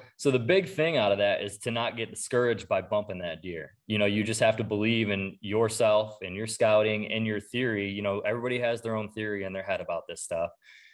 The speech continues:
You have to believe in your head that I know that that buck isn't the primary buck for these reasons, and I'm gonna continue to stay confident,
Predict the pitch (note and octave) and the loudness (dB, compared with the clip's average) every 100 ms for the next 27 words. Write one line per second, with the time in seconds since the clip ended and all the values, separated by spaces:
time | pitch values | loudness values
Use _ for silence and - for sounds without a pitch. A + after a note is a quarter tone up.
0 | _ G#2 A#2 - A#2+ C3 C3+ A2+ G#2 B2+ | _ 4 4 4 2 4 4 2 2 0
1 | C3+ B2 A2 G2 F#2+ E2+ - _ _ _ | 2 2 0 0 0 0 -6 _ _ _
2 | _ _ - _ _ _ G2 A2+ B2+ B2+ | _ _ -20 _ _ _ -2 0 2 4
3 | A#2+ A#2+ G#2 F#2 G#2 G2 A2 G#2+ A2+ G#2+ | 4 4 2 2 2 2 0 0 -4 -6
4 | A2 G#2+ - G#2+ G#2 G#2 G2 G2+ F#2+ - | -8 -8 -4 -4 -2 -2 0 0 -2 -6
5 | F2+ F#2+ G2+ G2+ G#2 F2+ F2 F2 - F#2+ | -8 -6 -4 -2 -2 -2 -6 -8 -2 2
6 | G#2 A2 G#2 - F#2+ - A#2 C3 C#3 C3 | 4 4 2 -2 -8 -4 -2 0 0 0
7 | G#2+ - A2 A#2+ A2+ G#2 G#2 G#2 G#2 | -2 0 0 0 0 0 -2 -4 -4